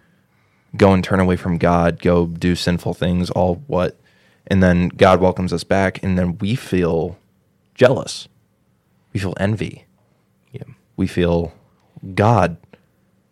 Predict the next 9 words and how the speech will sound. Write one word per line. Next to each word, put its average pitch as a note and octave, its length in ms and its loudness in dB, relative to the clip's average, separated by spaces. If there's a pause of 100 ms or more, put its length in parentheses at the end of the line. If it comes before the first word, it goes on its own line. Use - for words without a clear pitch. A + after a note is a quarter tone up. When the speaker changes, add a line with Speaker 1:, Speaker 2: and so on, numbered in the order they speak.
(140)
Speaker 1:
I've A2 140 4
done A2+ 160 4
everything F2+ 580 -2
that F2+ 140 -2
you've F2 140 -6
asked F#2+ 300 -2
of - 120 -10
me. - 220 -12 (1600)
I've G2 500 2